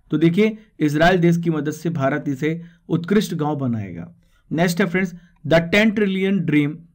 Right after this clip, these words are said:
नामक पुस्तक किसके द्वारा लिखी गई है? इंपॉर्टेंट बुक है, याद रखिएगा,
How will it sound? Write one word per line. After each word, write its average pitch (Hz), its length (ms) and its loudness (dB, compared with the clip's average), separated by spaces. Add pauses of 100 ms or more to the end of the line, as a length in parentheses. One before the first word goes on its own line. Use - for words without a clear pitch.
नामक 165 440 2
पुस्तक 175 320 -2
किसके 170 280 0
द्वारा 160 220 2
लिखी 151 260 -2
गई 151 160 0
है? 156 140 -4 (240)
इंपॉर्टेंट 156 500 2
बुक 160 200 -2
है, 151 120 0
याद 143 220 2
रखिएगा, 143 460 -6